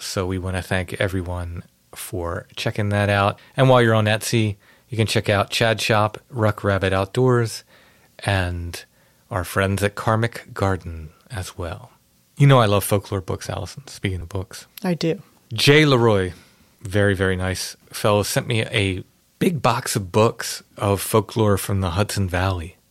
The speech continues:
Speaker 2: Place I really wanna go, 'cause I really wanna go to Alana, which is in the Hudson Valley, and you've never taken me.
Speaker 1: Let's
Speaker 2: So
Speaker 1: do
Speaker 2: now,
Speaker 1: it.
Speaker 2: now's your excuse.
Speaker 1: Let's go.
Speaker 2: <laughs>
Speaker 1: Let's go. So expect some Hudson Valley shows coming up, I guess, 'cause, uh,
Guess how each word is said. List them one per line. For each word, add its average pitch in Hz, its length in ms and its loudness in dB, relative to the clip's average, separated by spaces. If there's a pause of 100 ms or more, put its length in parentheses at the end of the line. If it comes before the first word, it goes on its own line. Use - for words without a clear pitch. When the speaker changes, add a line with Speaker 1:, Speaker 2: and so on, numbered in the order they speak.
(120)
Speaker 2:
Place 220 360 4
I 190 60 4
really 180 300 2
wanna 170 240 2
go, 175 200 2
'cause 160 200 -4
I 156 40 4
really 170 300 2
wanna 165 220 -2
go 156 180 -2
to 156 80 -2
Alana, 151 640 -4
which - 180 -8
is 147 120 -10
in 170 80 -6
the 165 60 -4
Hudson 156 360 -2
Valley, 151 400 4
and 156 160 0
you've 151 140 0
never 170 280 8
taken 151 400 0
me. 120 200 -2 (120)
Speaker 1:
Let's 127 140 0
Speaker 2:
So 160 80 4
Speaker 1:
do 160 60 4
Speaker 2:
now, 165 300 6
Speaker 1:
it. - 120 -6
Speaker 2:
now's 170 300 4
your 165 100 4
excuse. 151 560 -2
Speaker 1:
Let's 139 140 -2
go. 196 240 2 (100)
Speaker 2:
<laughs> - 280 4
Speaker 1:
Let's 262 340 6
go. 143 180 4 (560)
So 101 320 2
expect - 460 -2
some 107 160 0
Hudson 107 400 -2
Valley 104 260 4
shows 95 340 2
coming 92 280 -4
up, 92 120 -4
I 90 140 2
guess, 104 320 -2
'cause, 240 300 6
uh, 92 320 2